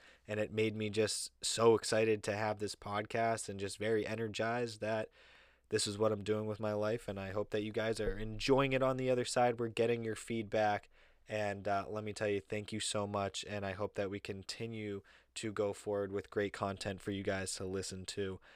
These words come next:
But my guest today, he is one of the most, uh, intellectual people that I have ever interacted with. He is very smart,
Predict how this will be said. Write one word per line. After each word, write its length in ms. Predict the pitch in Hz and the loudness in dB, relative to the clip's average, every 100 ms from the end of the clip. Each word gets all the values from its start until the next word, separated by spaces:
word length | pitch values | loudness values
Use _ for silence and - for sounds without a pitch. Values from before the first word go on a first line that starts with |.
| - - | -20 4
But 220 | 110 90 - - - - | 4 4 -8 -20 -20 0
my 460 | 123 135 123 107 - | 6 6 6 0 -4
guest 440 | - 117 110 - - - | 4 6 4 -2 -14 -8
today, 680 | - 120 113 110 101 90 87 - - - - _ - | 0 2 4 4 2 -2 -8 -20 -20 -20 -20 _ -14
he 280 | - 123 117 | 0 2 2
is 180 | 110 - - _ | 0 -4 -10 _
one 240 | - 120 127 | -4 -2 0
of 160 | 117 | -2
the 240 | 117 123 123 | -4 -2 -2
most, 800 | 120 120 117 113 - - - - _ | 0 4 4 4 -2 -8 -8 -10 _
uh, 460 | 107 107 107 104 104 - - | 0 2 2 2 -2 -6 -4
intellectual 1040 | 151 156 139 117 - - 110 107 101 - _ | -4 -2 -2 -2 -4 -2 2 2 0 -4 _
people 640 | - 120 - 110 107 101 - - | -6 -4 0 2 2 0 -6 -2
that 180 | 107 104 | 0 2
I 140 | 107 | 2
have 180 | 110 104 | 0 0
ever 300 | 113 117 120 | -2 0 0
interacted 720 | 117 107 101 92 92 - 95 | -2 -2 2 2 0 -6 -6
with. 400 | 92 95 95 - - - - - | -4 -4 -6 -12 -20 -20 -20 -18
He 260 | - 120 113 | -4 -2 0
is 280 | 110 104 98 - | 0 -2 -6 -12
very 420 | 101 110 123 135 | -2 2 2 2
smart, 540 | - 120 117 113 117 | -2 -2 0 2 0